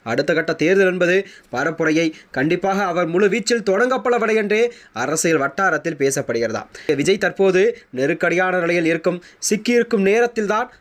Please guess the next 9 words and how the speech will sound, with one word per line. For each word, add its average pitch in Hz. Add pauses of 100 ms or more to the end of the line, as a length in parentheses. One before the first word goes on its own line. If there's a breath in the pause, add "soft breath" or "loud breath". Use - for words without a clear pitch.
(100)
அவருக்கு 143
ஆதரவாகவே 165
எடப்பாடி 185
பழனிசாமி 220 (220 loud breath)
தொடர்ந்து 190
குரல் 196
எல்லாம் 202
கொடுத்து 160
வருகிறாராம். 120